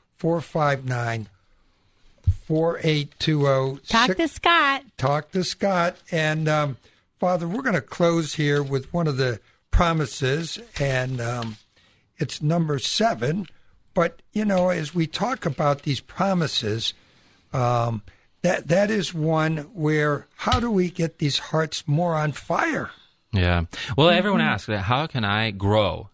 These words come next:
Speaker 3: in my
Speaker 2: Mm-hmm.
Speaker 3: faith life? How can I take the next step?" And the response is, "Open yourself up to the heart of Christ."
Speaker 2: Mm.
Speaker 3: One of the promises of our Lord was, the seventh promise especially, "Tepid souls shall become fervent." You know, and it's like, okay, taking a pot of water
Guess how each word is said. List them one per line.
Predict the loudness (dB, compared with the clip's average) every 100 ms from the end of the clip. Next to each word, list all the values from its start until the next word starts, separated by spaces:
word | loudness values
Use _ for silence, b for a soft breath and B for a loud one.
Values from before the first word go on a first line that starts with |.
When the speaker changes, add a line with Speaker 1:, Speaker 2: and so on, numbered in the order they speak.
| _
Speaker 3:
in | 2 4
my | 4
Speaker 2:
Mm-hmm. | 2
Speaker 3:
faith | 0 -2 -6
life? | -8 -10 _ -4
How | -4 -2
can | -2 -2
I | -2 -4
take | -2 -2
the | -2
next | -4 -4
step?" | -2 0 -2 -6 B B B
And | -2
the |
response | 0 0 -2 0
is, | -2 -2 0
"Open | 2 2
yourself | 0 0 -2 -2
up | -4
to | -4
the | -2
heart | -2 -2
of | -4 -4
Christ." | -4 -2 0 2
Speaker 2:
Mm. | 2 2 2
Speaker 3:
One | 2
of | 2
the |
promises | 0 0 0 -2 0 0
of | 2
our | 2 2
Lord | 0 0 0 -2 -8 b b
was, | 2 2 2
the | 0
seventh | 2 0 0
promise | 0 -2 -2
especially, | -4 -2 -2 -2 -4
"Tepid | -2 0 0 -4
souls | -2 0 2 0 -2 -8
shall | -4 -2
become | -2 -2 -4
fervent." | -2 -2 -2 -2 -8 -10 -20 _ b b b b
You | 2
know, | 2
and | 2 0
it's | 0
like, | 0 0
okay, | -2 0
taking | 0 0
a | 0
pot | 0 2
of | 2
water | 2 2 0 -2